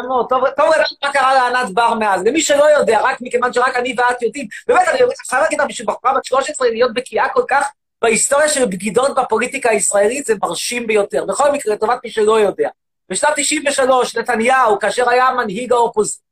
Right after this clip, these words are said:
עדיין לא מנהיג האופוזיציה, רץ לראשות הליכוד, הייתה לו עוזרת, פסיכולוגית חברתית, בשם דוקטור בר, אני חושב שקראו לה ענת, אני לא בטוח. ואז פתאום באיזשהו שידור טלוויזיה הזוי במיוחד,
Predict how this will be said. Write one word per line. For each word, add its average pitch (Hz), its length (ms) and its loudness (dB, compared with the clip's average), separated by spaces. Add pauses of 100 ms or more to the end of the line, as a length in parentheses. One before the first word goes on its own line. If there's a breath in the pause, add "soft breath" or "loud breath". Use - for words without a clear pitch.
(100)
עדיין 285 380 0
לא 294 120 2
מנהיג 254 220 0
האופוזיציה, 226 560 0 (120)
רץ 262 300 0
לראשות 226 320 -2
הליכוד, 190 440 -6 (560)
הייתה 262 260 2
לו 277 100 6
עוזרת, 240 880 2 (400)
פסיכולוגית 233 400 -2
חברתית, 214 580 -2
בשם 226 400 0 (100)
דוקטור 185 520 -2
בר, 233 260 4
אני 185 120 -8
חושב 233 180 -4
שקראו 220 280 -2
לה 180 140 2
ענת, 196 340 -2
אני 160 160 -6
לא 190 80 -2
בטוח. 175 440 -4 (640)
ואז 277 580 2
פתאום 294 340 0
באיזשהו 240 280 0
שידור 262 360 -6
טלוויזיה 220 560 0
הזוי 240 300 -4
במיוחד, 214 500 -2